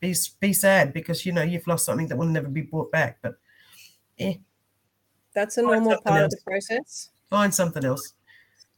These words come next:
Speaker 2: That's right.
Speaker 1: Use your,
Speaker 2: But
Speaker 1: use your, yeah, use your things to do something better.
Speaker 2: Absolutely. Um, but yeah, if you are sad,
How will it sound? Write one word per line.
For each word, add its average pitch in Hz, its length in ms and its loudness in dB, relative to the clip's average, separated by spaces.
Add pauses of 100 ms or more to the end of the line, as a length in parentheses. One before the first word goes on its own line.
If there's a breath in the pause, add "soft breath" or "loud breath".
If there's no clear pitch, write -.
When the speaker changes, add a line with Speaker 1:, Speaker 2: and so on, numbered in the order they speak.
(220)
Speaker 2:
That's 185 240 -10
right. 170 220 -8 (220)
Speaker 1:
Use 180 200 -2
your, 170 120 -2 (120)
Speaker 2:
But 185 140 2
Speaker 1:
use 190 180 0
your, 180 100 -2 (760)
yeah, 147 200 -6 (320)
use 170 200 -4
your 156 140 -2 (1700)
things 175 280 2
to 170 100 -2
do 165 80 4
something 160 260 0
better. 123 240 4 (1600 soft breath)
Speaker 2:
Absolutely. 196 720 -8 (420 loud breath)
Um, 202 320 -2
but 196 180 -2
yeah, 226 160 8
if 226 160 4
you 233 120 4
are 262 140 6
sad, 226 220 -2